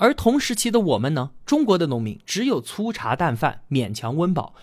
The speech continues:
青黄不接的时候还要去挖一点野菜来充饥。乾隆晚年啊，英国就派了个使团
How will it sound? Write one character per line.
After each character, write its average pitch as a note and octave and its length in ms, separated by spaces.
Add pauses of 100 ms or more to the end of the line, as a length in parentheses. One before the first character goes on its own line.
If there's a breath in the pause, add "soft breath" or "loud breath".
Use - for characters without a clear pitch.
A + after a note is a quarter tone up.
(140 soft breath)
青 D#4 200
黄 E3 200
不 F3+ 100
接 G3 160
的 F#3 80
时 A2 140
候 - 200
还 D#3+ 140
要 F3+ 140
去 F3 160
挖 F#3+ 260
一 G3 80
点 C3+ 180
野 D3+ 200
菜 E3+ 240
来 F#2+ 100
充 F#2+ 180
饥。 - 220 (560 soft breath)
乾 A3+ 180
隆 C#4 200
晚 C3+ 180
年 F#2 180
啊， G#2 220
英 B3 180
国 D3+ 160
就 E3+ 120
派 G3+ 180
了 E3 80
个 D3+ 80
使 - 180
团 A2+ 320